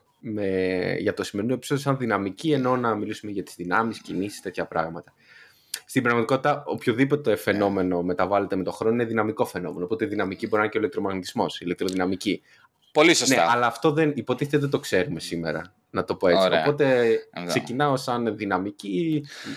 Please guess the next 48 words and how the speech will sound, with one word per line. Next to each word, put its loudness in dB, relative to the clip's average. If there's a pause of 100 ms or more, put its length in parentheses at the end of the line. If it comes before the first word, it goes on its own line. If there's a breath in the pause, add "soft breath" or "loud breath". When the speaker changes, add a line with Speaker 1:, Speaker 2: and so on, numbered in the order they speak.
(140 loud breath)
Speaker 1:
νόμου 2
του 2
Speaker 2:
Αρχίζουμε 4
Speaker 1:
Νewton. 2
Speaker 2:
τις -2
βασικές 2
γνώσεις. 2 (100)
Ωραία, 6
και, 6
α, 6
όσοι, 4
όσοι 4
έχουν 2
σχόλια, 2
θα 2
τους, -4
ε, 6
ο 6
Γιώργος 4
θα -2
τους -6
τιμήσει -2
μαζί 0
με -4
το -2
Θέμο 2
ή 4
μπορεί 4
να 4
έρθω 4
εγώ 4
ξανά 0
σαν 0
guest, 2
να -2
κάνουμε 4
Speaker 1:
Το 6
Speaker 2:
κάποιο 8
Speaker 1:
υπόλοιπο. 4
Speaker 2:
επεισόδιο 2
το -2
οποίο 0 (1080 loud breath)
μπορεί 4
να 4
δώσουμε -2
παραπάνω 4
λεπτομέρειες -2
βάθος. 2